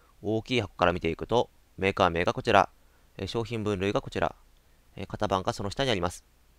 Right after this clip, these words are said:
拡大すると、え、Bluetoothアウトドアスピーカー、エスケーエム四ですね。え、側面にはキューアールコードが掲載されていまして、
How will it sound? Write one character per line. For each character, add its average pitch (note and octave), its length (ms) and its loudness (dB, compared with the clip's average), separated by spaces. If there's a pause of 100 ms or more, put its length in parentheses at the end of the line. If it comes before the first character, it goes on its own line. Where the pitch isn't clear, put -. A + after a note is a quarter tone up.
(840)
拡 - 220 -10
大 E2+ 120 0
す F2 80 -10
る E2 100 -8
と、 A2+ 200 -2 (480)
え、 E2 60 -10
Bluetooth E2+ 840 -4
ア E2+ 120 0
ウ E2+ 60 -2
ト E2+ 80 -4
ド D#2+ 100 0
ア E2 40 -4
ス - 80 -16
ピ A2+ 120 -4
ー - 20 -2
カ - 220 2 (420)
ー、 E2 60 -6
エ E2 40 -8
ス - 100 -14
ケ F#2+ 120 -2
ー - 100 -4
エ G2+ 40 -4
ム F#2 80 -4
四 F2+ 140 -2
で - 80 -14
す - 80 -10
ね。 A2 200 -8 (1300)
え、 A2 60 -12
側 - 260 -4
面 E3+ 120 -2
に A#2+ 100 0
は C3 200 2
キ - 140 -6
ュ G2+ 60 2
ー F#2+ 40 6
ア F#2 40 8
ー F2+ 40 6
ル F2+ 80 -2
コ G2 160 -2
ー F#2 40 0
ド C2+ 140 -4 (880)
が B2+ 120 2
掲 G#2+ 180 -2
載 F#2+ 140 -2
さ F#2 100 -4
れ E2 60 -2
て D#2+ 80 -4
い E2 40 -6
ま E2 80 -6
し - 60 -12
て、 G#2+ 260 -2